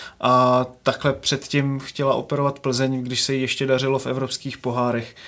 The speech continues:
Takže vidíme, že vlastně tady ty ambice jsou mnohem větší než třeba, nevím, ještě před pěti lety nebo před deseti lety od těch českých klubů. No a teď je tady otázka,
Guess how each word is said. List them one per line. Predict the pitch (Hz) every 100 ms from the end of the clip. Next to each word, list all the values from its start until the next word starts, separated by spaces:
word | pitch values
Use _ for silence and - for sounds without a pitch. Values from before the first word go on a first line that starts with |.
| - -
Takže | - 127 131
vidíme, | 123 139 143 151
že | 143
vlastně | 143 143 151
tady | 147 147 147 147 -
ty | - 139
ambice | 139 139 147 147
jsou | - 151
mnohem | 143 135 143 151
větší | 135 - 143
než | 151
třeba, | 147 151 147 143 143
nevím, | 143 143 151 143 -
ještě | 139 -
před | 147 -
pěti | - 139 156
lety | 147 - 135
nebo | 143 147
před | -
deseti | 135 127 139 151
lety | 143 -
od | 107 -
těch | -
českých | - 127 - 117
klubů. | - 104 110 - - - - - - - - - - - - _ -
No | 147 135 - - -
a | 131 131
teď | 131 143 -
je | 170
tady | 190 180
otázka, | 165 170 165 - 185 180 175